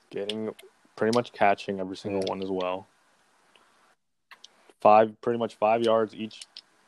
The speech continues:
Speaker 1: time he catches it. He get, he got a touchdown week one.
Speaker 2: And he's still sitting a free agency, free, free, free, free waivers.
Speaker 1: I mean, he's getting the, he's getting the targets, which is, like,
Speaker 2: Yeah.
Speaker 1: what you like.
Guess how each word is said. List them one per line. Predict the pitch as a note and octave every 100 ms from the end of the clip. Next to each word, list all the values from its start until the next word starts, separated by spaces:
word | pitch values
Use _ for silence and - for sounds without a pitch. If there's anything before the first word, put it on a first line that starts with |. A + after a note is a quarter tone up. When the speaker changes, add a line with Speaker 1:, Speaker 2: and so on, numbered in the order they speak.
| -
Speaker 1:
time | G#2 G2+
he | G2+
catches | - G2 G2+ G#2+ G#2
it. | G#2+ G#2+ G#2 G2+
He |
get, | F#2+ G2 -
he | A2+
got | A2 G2+
a |
touchdown | - A2 - A2+ G#2+
week | G#2+ G2+
one. | - G#2+ A2+ A2 A2 A2 _ _ _ _ _ -
Speaker 2:
And | A2 A2+
he's | A2
still | - D#3 F#3+
sitting | - D3 F3 E3+
a |
free | - E3+
agency, | E3+ C#3+ - G2+ - -
free, | - C#3
free, | C3+ C#3+ C3+
free, | - D3 C#3+ C3
free | -
waivers. | C#3 D3 A#2 G#2 - _ _ _ _ _ _ _ _ _ _ _ _ _ -
Speaker 1:
I |
mean, | C#3 B2+
he's | D3+
getting | B2 E3 F#3 A#2+
the, | G2 -
he's | A2 G#2+
getting | E3 D3
the | G2+
targets, | - B2 F#2+ F2+
which | G2 F#2
is, | F2
like, | F#2
Speaker 2:
Yeah. | A2+
Speaker 1:
what | G2
you | G2
like. | F#2 F#2 F2+